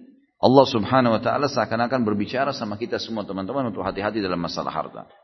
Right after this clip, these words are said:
Kemudian surah Asy-Syura ayat empat puluh dua. "A'udzu billahi minasyaitonir rajim.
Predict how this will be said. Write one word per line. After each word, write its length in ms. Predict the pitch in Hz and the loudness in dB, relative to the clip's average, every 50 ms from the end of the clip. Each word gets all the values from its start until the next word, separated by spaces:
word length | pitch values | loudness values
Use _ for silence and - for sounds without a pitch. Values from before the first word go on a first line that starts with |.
| _ _ _ _ _ _ _ - _ _ _ _ _ _ | _ _ _ _ _ _ _ -20 _ _ _ _ _ _
Kemudian 240 | - 113 139 165 180 | 2 4 6 6 6
surah 320 | 170 - 175 196 202 185 | 6 6 6 8 8 8
Asy-Syura 480 | 170 151 - - 196 196 185 147 127 120 | 6 2 2 6 6 8 8 10 8 8
ayat 160 | 127 139 143 | 8 6 4
empat 240 | - 139 139 143 139 | 4 2 2 2 2
puluh 220 | - 147 135 139 139 | 2 2 0 2 4
dua. 400 | 143 147 135 107 80 73 73 - | 4 6 6 4 4 2 -2 2
"A'udzu 320 | 85 101 117 127 127 135 | 4 6 6 6 4 4
billahi 400 | 123 135 131 139 147 139 131 127 | 0 2 4 6 4 4 4 2
minasyaitonir 680 | 127 120 120 120 - - 120 117 117 127 131 127 123 | 2 0 0 0 0 0 0 0 2 0 0 2 2
rajim. 340 | 117 117 113 - 123 123 110 | 0 0 0 2 2 2 2